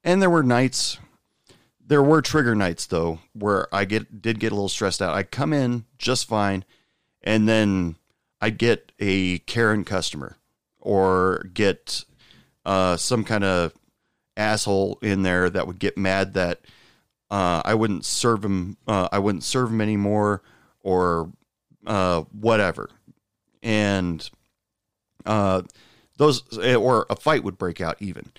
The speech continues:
And that would set me off. I'd be fuming the rest of the night. I, uh, or, but I'd be hiding it at the same time,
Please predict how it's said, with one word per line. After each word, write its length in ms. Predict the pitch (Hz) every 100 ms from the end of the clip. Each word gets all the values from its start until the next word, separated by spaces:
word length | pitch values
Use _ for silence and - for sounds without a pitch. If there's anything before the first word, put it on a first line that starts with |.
| _ _ _ -
And 480 | 120 117 113 104 101
that 340 | 113 147 170
would 120 | 151
set 280 | - - 151
me 140 | 117 123
off. 360 | 104 69 - -
I'd 380 | 107 110 95 101 _ _ 110
be 440 | 101 107 98 92 82 _ _ _ _ -
fuming 320 | 175 165 143
the 80 | 120
rest 280 | 123 -
of 80 | 113
the 60 | 107
night. 380 | 104 104 107 - _ _ _ -
I, 380 | 101 101 101 82 -
uh, 380 | 107 95 87 85 -
or, 300 | 123 110 98
but 240 | - 117 -
I'd 200 | 107 104
be 100 | 110
hiding 480 | - - 165 135 87
it 180 | 71 - _
at 140 | 104
the 60 | -
same 240 | - 110
time, 360 | 90 101 95